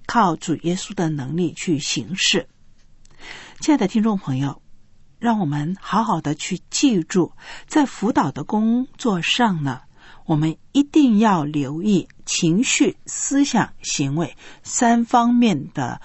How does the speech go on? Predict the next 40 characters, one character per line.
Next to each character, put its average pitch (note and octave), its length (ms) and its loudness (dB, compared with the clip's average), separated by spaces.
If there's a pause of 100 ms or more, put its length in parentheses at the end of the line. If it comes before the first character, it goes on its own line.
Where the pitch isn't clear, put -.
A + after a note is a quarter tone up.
(240)
同 D3+ 400 -2
样 G3+ 300 2
的 A#2+ 340 -8
这 - 80 -8
个 C3 120 -8
重 G3 320 -2
要 D#3 240 -2
性。 - 300 -2 (580)
我 F3 80 2
们 F#3+ 120 6
不 E4+ 180 2
能 F#3+ 220 2
够 A#3 140 0
只 - 220 -6
单 G#3+ 380 0
单 A3+ 260 2
的 F3 200 0 (140)
注 G#3+ 200 0
重 E3+ 280 -2
其 - 240 0
中 G3+ 320 0
一 G3 100 0
方， G3+ 380 0 (420)
而 C#3+ 180 -2
忽 B3+ 380 0
略 C#4+ 220 4
了 C#3 200 -2 (180)
其 - 240 -6
他 D#3+ 200 -6
的 D3+ 140 -4
两 C3 300 -8
方 D3 280 -2
面。 D#3+ 220 0 (1400)
这 G#3+ 140 2
是 F3 580 0 (120)
成 F#3+ 200 2
功 D4+ 180 4
辅 - 220 -4
导 D3 260 0
者 - 200 -6